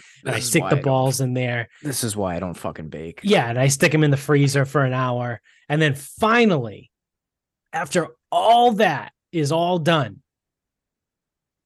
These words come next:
Speaker 1: I can fucking bake them. So then I take the balls out of the freezer, I put them on cookie sheets,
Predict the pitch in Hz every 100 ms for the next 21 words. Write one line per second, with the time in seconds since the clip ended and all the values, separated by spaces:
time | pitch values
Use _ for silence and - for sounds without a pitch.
0 | _ _ _ _ _ _ _ - 156 147
1 | 139 165 139 123 120 107 - 82 _ _
2 | _ _ _ _ _ _ _ _ _ _
3 | _ - 160 151 151 143 165 180 175 151
4 | 151 151 139 135 156 165 143 151 135 131
5 | 135 120 _ _ _ _ _ - 139 -
6 | 143 160 151 147 139 135 135 139 139 135
7 | 135 120 - - -